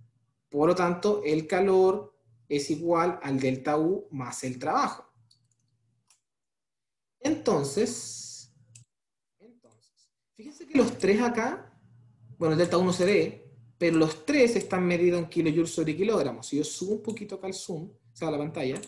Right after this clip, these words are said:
¿se dan cuenta que la energía interna igual se mide en kilojoules sobre kilogramo?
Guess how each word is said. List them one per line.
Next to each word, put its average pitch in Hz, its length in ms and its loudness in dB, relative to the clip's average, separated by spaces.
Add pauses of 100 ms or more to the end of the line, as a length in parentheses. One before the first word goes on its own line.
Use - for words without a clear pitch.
(220)
¿se - 180 -6
dan 156 80 0
cuenta 190 180 -2
que 190 80 2
la 185 60 0
energía 170 280 0
interna 185 320 0
igual 139 160 0
se 170 140 -2
mide 175 140 0
en 180 120 0
kilojoules 180 420 -2
sobre 185 180 0
kilogramo? 202 500 -4